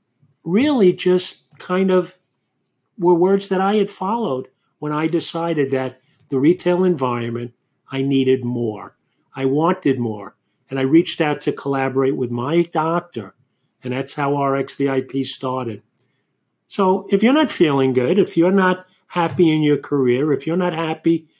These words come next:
with the things that are going on, and you're sick and, sick and tired of things,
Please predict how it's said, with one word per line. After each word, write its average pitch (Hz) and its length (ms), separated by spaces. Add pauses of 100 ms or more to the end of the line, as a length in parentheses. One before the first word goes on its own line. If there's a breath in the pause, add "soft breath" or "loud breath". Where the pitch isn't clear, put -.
(160)
with 143 120
the 147 100
things 151 340
that 147 120
are 147 60
going 139 460
on, 143 400 (580)
and 170 180
you're 170 120
sick - 480
and, 165 280
sick - 240
and 180 140
tired 226 400
of 135 140
things, 131 400